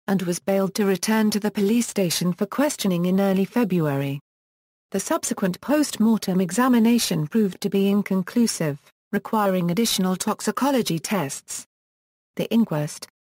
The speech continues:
opened on January eighth, two thousand eight, heard that the death was not thought to be suspicious, but that it was subject to further investigation. On April second, two thousand eight,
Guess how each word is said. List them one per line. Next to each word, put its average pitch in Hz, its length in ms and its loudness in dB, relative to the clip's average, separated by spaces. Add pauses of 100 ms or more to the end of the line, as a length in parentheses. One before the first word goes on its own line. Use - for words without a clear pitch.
opened 220 340 2
on 196 160 2
January 190 560 2
eighth, 262 300 -2
two 247 180 0
thousand 226 380 0
eight, 165 460 -2 (240)
heard 226 220 0
that 190 120 -4
the 190 100 -2
death 214 320 -2
was 185 140 -2
not 208 220 0
thought 277 260 0
to 226 80 -2
be 202 140 0
suspicious, 185 880 -2 (240)
but 170 140 -6
that 180 120 -2
it 196 140 -8
was 208 100 -2
subject 214 500 -4
to 202 60 -2
further 202 420 0
investigation. 185 1000 -2 (720)
On 175 160 0
April 202 340 0
second, 220 460 0
two 233 160 0
thousand 226 380 0
eight, 165 440 -2